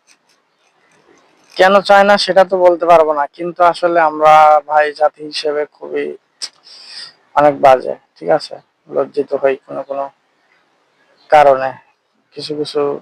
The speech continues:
কাজের কারণে। কিছুদিন আগে হচ্ছে একটা লোক, একটা লোক সে হচ্ছে, আহ, কনস্ট্রাকশনে কাজ করতো, কাজ করতো। ওই লোক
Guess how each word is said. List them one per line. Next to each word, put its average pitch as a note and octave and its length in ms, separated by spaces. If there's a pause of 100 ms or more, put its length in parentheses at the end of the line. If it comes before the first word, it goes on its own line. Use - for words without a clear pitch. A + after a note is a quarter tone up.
কাজের D3 360
কারণে। C3+ 360 (1400)
কিছুদিন G3+ 380
আগে D#3+ 300
হচ্ছে D#3 340
একটা F3 500
লোক, C#3 340 (320)
একটা E3 220
লোক D#3+ 380
সে D#3 240
হচ্ছে, D#3+ 360 (920)
আহ, C#3 420
কনস্ট্রাকশনে F3 580
কাজ D3+ 240
করতো, C3+ 380 (800)
কাজ D#3+ 200
করতো। E3+ 320
ওই E3+ 160
লোক D#3+ 260